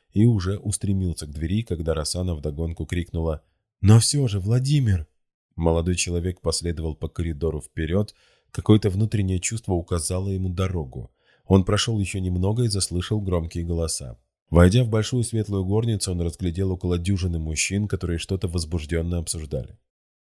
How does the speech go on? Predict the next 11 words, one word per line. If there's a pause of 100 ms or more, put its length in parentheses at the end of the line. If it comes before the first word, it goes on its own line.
(140)
Когда
Владимир
появился
на
пороге, (260)
к
нему
обернулся
Лучезар
и
произнес: